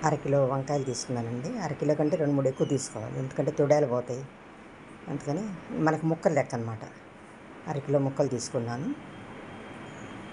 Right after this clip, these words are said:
దానికి లెక్కలు చెప్తాను. ముందుగా వీటిని ముక్కలు కోసుకుందామండి. పెద్ద పెద్ద ముక్కలే కోసుకోవాలి.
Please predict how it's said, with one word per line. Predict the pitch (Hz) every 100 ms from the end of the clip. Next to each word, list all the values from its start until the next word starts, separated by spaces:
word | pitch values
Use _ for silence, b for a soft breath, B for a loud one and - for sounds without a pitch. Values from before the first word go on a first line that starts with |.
| - - - - - - -
దానికి | 143 135 139 135 - - - - 151
లెక్కలు | 143 139 139
చెప్తాను. | 117 127 127 302 - - - - - - - - - - - - - _ - - - - 220
ముందుగా | 160 165 165 185 160
వీటిని | 139 147 143 143
ముక్కలు | 147 180 143
కోసుకుందామండి. | 135 135 123 123 170 175
పెద్ద | 151
పెద్ద | 175 165 156
ముక్కలే | 156 143 123
కోసుకోవాలి. | - 123 113 -